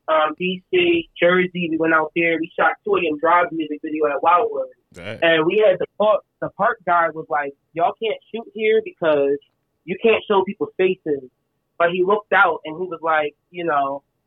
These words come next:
Speaker 1: "This is where you can shoot, and I can look the other way." So I
Speaker 2: Right.
Speaker 1: ain't gonna drop his name 'cause he's still working, but, you know, he looked out. So I appreciate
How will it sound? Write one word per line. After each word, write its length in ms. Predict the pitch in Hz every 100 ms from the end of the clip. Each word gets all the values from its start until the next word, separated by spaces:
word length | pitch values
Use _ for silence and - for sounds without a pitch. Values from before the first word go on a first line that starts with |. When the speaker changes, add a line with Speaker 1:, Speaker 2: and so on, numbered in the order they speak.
| _ -
Speaker 1:
"This 100 | - -
is 60 | 160
where 160 | 196
you 140 | 196 160 -
can 200 | 214 233 -
shoot, 260 | 170 139 147 _ _ -
and 140 | 151 185
I 80 | 196
can 80 | 175
look 160 | 180 180
the 60 | 165
other 200 | 170 170
way." 260 | 156 180 139 - _ _ _ _ -
So 60 | 190
I 80 | 170
Speaker 2:
Right. 40 | 226
Speaker 1:
ain't 120 | -
gonna 160 | 214 202
drop 180 | 220 -
his 140 | 240 202
name 520 | 185 175 160 151 151 -
'cause 120 | 165
he's 160 | - 247 -
still 260 | 233 214
working, 460 | 226 226 - 165 143
but, 180 | 165 156 143 _ _ _
you 160 | 202 214
know, 260 | 175 151 165
he 100 | 247
looked 300 | 226 214 208
out. 260 | 190 143 _
So 120 | 180 165
I 180 | -
appreciate 480 | - 214 208 185 170